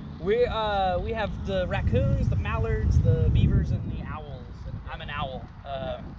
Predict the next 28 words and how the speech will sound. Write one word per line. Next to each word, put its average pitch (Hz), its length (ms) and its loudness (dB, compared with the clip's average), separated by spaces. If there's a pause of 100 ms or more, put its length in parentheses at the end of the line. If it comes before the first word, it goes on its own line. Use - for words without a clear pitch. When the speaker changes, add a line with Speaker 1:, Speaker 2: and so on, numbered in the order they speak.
(260)
Speaker 1:
but 208 200 2
it 202 80 -12
doesn't 190 280 -6
mean 180 220 -14
we're, 165 160 -8
you 160 120 -10
know, 151 120 -2
opposed 175 420 -6
to 117 100 -12
each 120 140 -12
other. 143 260 -8
It 143 80 -12
just 135 140 -10
Speaker 2:
Nope. - 80 -10
Speaker 1:
means - 260 -14
that 135 100 -16 (400)
we've 143 180 -12
got 139 260 -8
so 160 160 -10
many 147 220 -14
people. 131 520 -16 (100)
You 143 120 -16 (100)
can't, 156 220 -14
we, 143 100 -8 (100)
we 151 140 -14
can't 151 160 -14
all 139 120 -6
be 139 140 -14